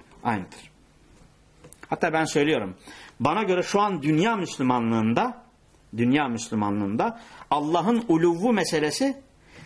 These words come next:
kabirde kurban kesme meselesinden daha zahirdir.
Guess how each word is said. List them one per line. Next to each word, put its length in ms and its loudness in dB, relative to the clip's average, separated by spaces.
kabirde 440 0
kurban 380 -2
kesme 300 0
meselesinden 640 -2
daha 160 0
zahirdir. 480 -12